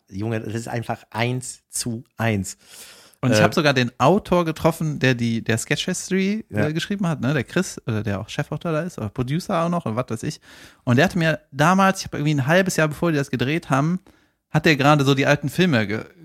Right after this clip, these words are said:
Speaker 2: geguckt, ne?
Speaker 1: Ja.
Speaker 2: Und das waren ja auch so kleine Softpornos so ein bisschen, ne?
Speaker 1: Ja, ja, das waren so itzi-bitzi Sch-, äh, Strandfilme, ne? Da,
Speaker 2: Ja,
Speaker 1: ich glaub, so ein
Speaker 2: ja,
Speaker 1: bisschen
Speaker 2: ja.
Speaker 1: Eis am Stiel mäßig mit Karl Dahl halt.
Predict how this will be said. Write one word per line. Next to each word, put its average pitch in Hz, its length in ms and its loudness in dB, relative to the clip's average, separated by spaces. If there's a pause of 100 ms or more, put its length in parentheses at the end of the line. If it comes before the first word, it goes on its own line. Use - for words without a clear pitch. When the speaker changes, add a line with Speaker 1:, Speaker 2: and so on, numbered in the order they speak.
(180)
Speaker 2:
geguckt, 110 560 -6
ne? 123 120 2
Speaker 1:
Ja. 156 180 0
Speaker 2:
Und 120 180 -4
das 123 200 -2
waren 151 140 6
ja 139 120 4
auch 127 40 2
so 131 120 -6
kleine 139 260 -2
Softpornos 95 840 -4
so 92 100 -10
ein 90 100 -6
bisschen, 92 380 -8
ne? 104 180 2
Speaker 1:
Ja, 113 80 4
ja, 127 140 4
das 120 120 0
waren 127 140 2
so 127 60 -2
itzi-bitzi 135 640 0
Sch-, - 200 -6
äh, 117 140 -2
Strandfilme, 98 920 0
ne? 120 180 0
Da, 143 100 4
Speaker 2:
Ja, 170 80 6
Speaker 1:
ich 175 60 6
glaub, 160 140 6
so 151 80 4
ein - 20 4
Speaker 2:
ja, - 20 4
Speaker 1:
bisschen 143 240 4
Speaker 2:
ja. 139 60 6
Speaker 1:
Eis 135 160 4
am 120 80 2
Stiel 131 320 -2
mäßig 123 220 0
mit 104 140 0
Karl 113 200 2
Dahl 110 200 4
halt. 92 220 0